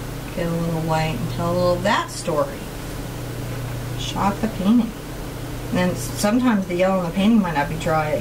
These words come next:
yet, and it will blend into that. We're not afraid of that, are we? Look at that. Coming in.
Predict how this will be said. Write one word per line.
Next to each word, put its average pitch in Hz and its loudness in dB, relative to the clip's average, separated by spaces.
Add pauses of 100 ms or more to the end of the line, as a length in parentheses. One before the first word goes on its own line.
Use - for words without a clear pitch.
yet, 151 0
and 165 0
it 165 -2
will 165 -2
blend 160 0
into 151 -2
that. 147 2 (840)
We're 190 4
not 208 4
afraid 147 -4
of 139 -2
that, 139 2
are 202 2
we? 110 -6 (460)
Look 175 -2
at - -
that. 170 0 (1120)
Coming 185 4
in. 262 4